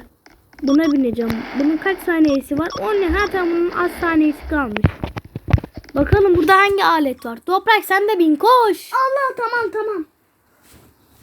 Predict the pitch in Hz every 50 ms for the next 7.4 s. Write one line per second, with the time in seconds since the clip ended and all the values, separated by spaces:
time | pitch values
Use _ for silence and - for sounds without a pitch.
0 | - - 269 269 277 302 339 339 - - - _ _ _ 226 220 - - 285 262
1 | 233 - - - - - - - - - - - 294 320 311 - - 359 320 302
2 | 302 285 294 294 277 - - 302 - 285 247 233 226 220 214 208 - - - -
3 | - - - _ - - - - - - _ _ _ _ _ - - - - -
4 | - - 285 311 320 330 370 370 370 370 370 381 381 403 359 - - _ _ _
5 | - - _ - - - _ _ _ - _ - - - _ - - - - -
6 | - - - 320 320 349 381 - - 466 466 - 339 370 392 - - - 1077 1077
7 | 1077 539 - - - - - -